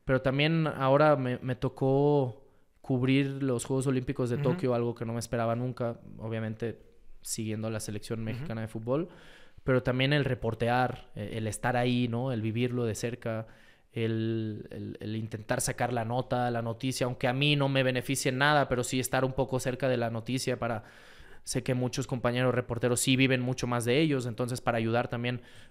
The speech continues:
Speaker 1: a nivel editorial a, a, a la empresa y a los compañeros, pero sobre todo las charlas. Las charlas es lo que, lo que más me gusta.
Speaker 2: Eh, ¿tienes algo, co-, como algún objetivo a corto plazo, a largo plazo?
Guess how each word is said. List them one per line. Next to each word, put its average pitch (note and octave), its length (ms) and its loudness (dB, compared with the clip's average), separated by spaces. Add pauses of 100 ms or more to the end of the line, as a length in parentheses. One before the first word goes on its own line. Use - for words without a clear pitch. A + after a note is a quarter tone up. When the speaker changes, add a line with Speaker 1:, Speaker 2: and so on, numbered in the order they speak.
Speaker 1:
a A#2+ 80 -2
nivel A#2 260 4
editorial A#2+ 500 2
a, A2+ 140 2 (100)
a, A2 180 -4
a - 120 -6
la A2 80 0
empresa A#2 380 -2
y B2 40 2
a A#2+ 40 2
los A2 160 -2
compañeros, A#2+ 640 -2 (280)
pero C3 140 2
sobre C3 220 4
todo E3 180 6
las E3+ 160 2
charlas. A#2 460 -2 (400)
Las A#2 120 -6
charlas C3 340 0
es B2 120 -2
lo C3 120 -4
que, G#2+ 300 -4
lo A2+ 120 -6
que A2 120 -10
más A#2 180 -6
me A2+ 80 -6
gusta. - 260 -12 (600)
Speaker 2:
Eh, A2 320 -6 (1040)
¿tienes F3 340 6
algo, C#3+ 920 6
co-, B2 160 -8
como C3+ 220 -4
algún D3+ 240 2
objetivo D#3+ 540 2
a C#3 100 0
corto D3 320 -4
plazo, D3+ 320 0
a - 20 0
largo C3+ 320 -2
plazo? C#3+ 500 -4